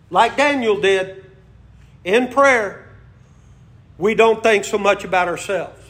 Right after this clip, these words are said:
When Daniel went to the king and he told the king he had the answer to the mystery, what was the first thing he did?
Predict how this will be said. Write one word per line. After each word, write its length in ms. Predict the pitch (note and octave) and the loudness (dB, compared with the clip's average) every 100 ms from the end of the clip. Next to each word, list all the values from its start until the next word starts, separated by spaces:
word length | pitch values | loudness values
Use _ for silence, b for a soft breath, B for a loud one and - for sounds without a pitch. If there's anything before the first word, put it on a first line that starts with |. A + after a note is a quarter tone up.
| - _ - - - - - _ b b b b b | -20 _ -20 -20 -20 -20 -20 _ b b b b b
When 300 | F3 A3 E3+ | 4 4 4
Daniel 540 | G#3+ C4 D#4 E4 E4 | 4 4 2 0 0
went 260 | D4 D4 C#4+ | 0 -2 -2
to 80 | C#4+ | -4
the 120 | A#3+ | -6
king 580 | A#3+ B3 G3 - - - - - - b b b b | -2 -2 -2 -4 -16 -20 -20 -20 -20 b b b b
and 200 | E3+ F#3+ | -4 -2
he 200 | F#3+ A3 | -2 -2
told 400 | - B3+ D#4+ D#4+ | 2 4 4 0
the 80 | D4 | -4
king 580 | - D4 G#3+ - - - - - - - b b b b | -4 -2 -2 -4 -16 -20 -20 -20 -20 -20 b b b b
he 240 | - C#4 G3 | -4 0 2
had 260 | C#4 D4 | 2 2
the 180 | B3+ A#3+ | 2 4
answer 320 | C#4 C#4+ D4 | 4 2 -4
to 200 | B3 D4+ | -6 -4
the 100 | C#4 | -4
mystery, 540 | B3+ C4 A3+ F#3+ E3+ E3+ b b b | 0 0 -2 -6 -8 -10 b b b
what 400 | C#3+ G#3+ D4+ A#3+ | 0 2 2 0
was 300 | C4 A#3+ - - - | -2 -2 -4 -8 -2
the 100 | G3+ | -2
first 360 | A3+ B3+ B3+ | 0 -2 -2
thing 240 | C4+ C4+ G#3+ | -2 -2 -4
he 180 | B3 | -10
did? 400 | F#3+ A3+ F#3 - | -4 -2 -2 -6